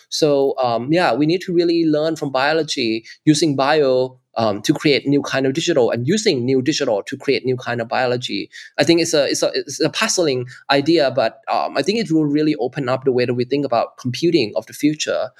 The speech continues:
And of course, for me, I think one of the themes that, you know, we, we discuss is, you know, is that technology itself is, is neither good nor bad. It's about how we really deploy it. And the way that we interface technology with human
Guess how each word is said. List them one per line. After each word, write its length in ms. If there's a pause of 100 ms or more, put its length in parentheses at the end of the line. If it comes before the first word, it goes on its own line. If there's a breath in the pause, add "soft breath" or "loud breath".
(340 loud breath)
And 420
of 80
course, 320
for 120
me, 280 (300)
I 80
think 220
one 120
of 120
the 80
themes 340
that, 220 (120)
you 100
know, 100
we, 180
we 100
discuss 500 (380 loud breath)
is, 340 (120)
you 80
know, 60
is 120
that 240 (160)
technology 480
itself 560
is, 220
is 160
neither 240
good 240
nor 120
bad. 260
It's 100
about 220
how 220
we 280
really 300
deploy 420
it. 240 (420 loud breath)
And 580 (100)
the 100
way 220
that 100
we 200
interface 560
technology 540
with 140
human 480